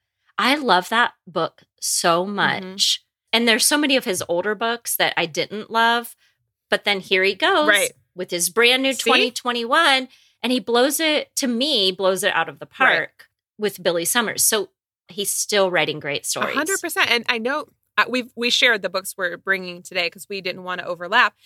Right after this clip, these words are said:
Speaker 2: And I know one of your favorites is something that did not come out that long,
Speaker 1: Mm-hmm.
Speaker 2: that long ago, which I think is amazing. The one that I would call my least favorite Stephen King book that I've read is The Gunslinger. It's book one
Speaker 1: Okay.
Speaker 2: of his,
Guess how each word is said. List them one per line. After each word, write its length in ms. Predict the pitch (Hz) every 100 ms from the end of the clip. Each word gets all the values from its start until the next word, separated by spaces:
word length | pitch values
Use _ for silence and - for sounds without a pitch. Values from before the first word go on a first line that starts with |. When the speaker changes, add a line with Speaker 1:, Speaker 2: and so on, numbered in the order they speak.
| -
Speaker 2:
And 80 | 220
I 60 | 220
know 160 | 240 247
one 220 | 196 196
of 80 | 214
your 140 | 190
favorites 500 | 170 202 196 180 -
is 220 | 185 175
something 340 | - 180 180 185
that 160 | 180 _
did 120 | 196
not 180 | 190 170
come 140 | 208 190
out 140 | 180
that 120 | 185
long, 180 | 175 180 220
Speaker 1:
Mm-hmm. 200 | 359 196 190
Speaker 2:
that 180 | 208
long 220 | 220 277 311
ago, 260 | 180 139
which 160 | 131 175
I 80 | 190
think 240 | 214 220
is 100 | 233
amazing. 580 | 175 180 247 180 170 175 _ _ _ _ _ _
The 120 | 233
one 260 | 233 254 392
that 140 | 392 -
I 220 | 190 226
would 160 | 247 -
call 180 | 202 185
my 140 | 180
least 320 | 180 196 -
favorite 260 | 202 180 -
Stephen 380 | - 185 180 175
King 260 | - 208 180
book 160 | 165
that 120 | 175 -
I've 240 | 196 247
read 180 | 196 165
is 140 | 170 165
The 100 | 170
Gunslinger. 840 | 165 160 170 - 240 240 285 320 381 - -
It's 160 | - -
book 300 | 170 226 -
one 380 | 185 180 170 180
Speaker 1:
Okay. 180 | 180 214
Speaker 2:
of 160 | 190 180
his, 680 | 190 180 180 170 170 -